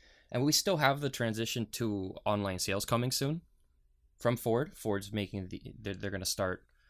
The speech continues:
an online buying process where I could just go on Ford's site and buy a Mach-E and pick it up at the dealership,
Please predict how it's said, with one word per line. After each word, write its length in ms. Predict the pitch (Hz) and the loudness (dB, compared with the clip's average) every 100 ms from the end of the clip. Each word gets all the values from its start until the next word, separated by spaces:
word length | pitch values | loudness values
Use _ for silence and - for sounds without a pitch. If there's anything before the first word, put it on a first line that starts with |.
| _ | _
an 80 | - | -8
online 480 | 101 101 95 95 101 | -2 -2 0 -2 0
buying 240 | 101 107 | 0 0
process 440 | 104 104 101 107 101 | 0 0 0 -2 -2
where 80 | 90 | -4
I 60 | |
could 80 | 87 | -4
just 220 | 85 - | -10 -8
go 180 | 95 90 | -6 -2
on 160 | 92 90 | -2 -4
Ford's 300 | 92 92 - | -6 -4 -2
site 300 | 90 95 - | -2 -2 -6
and 140 | 82 | -8
buy 200 | 87 90 | -4 -2
a 100 | 95 | -2
Mach-E 460 | 92 92 - 90 110 | -2 -4 -6 -6 -6
and 240 | 92 87 - - - _ | -6 -10 -14 -20 -20 _
pick 160 | 107 143 | -6 0
it 60 | |
up 120 | 104 190 | 0 0
at 60 | |
the 80 | 107 | -2
dealership, 440 | 127 127 95 85 | 0 0 -2 -8